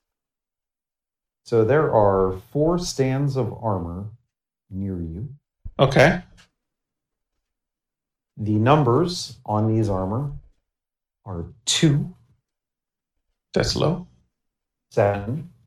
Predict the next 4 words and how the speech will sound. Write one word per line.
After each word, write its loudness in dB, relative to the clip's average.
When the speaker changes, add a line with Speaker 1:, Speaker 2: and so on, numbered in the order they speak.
Speaker 2:
Two, -2
seven. 2
Speaker 1:
Nine. -4
Speaker 2:
Okay. 2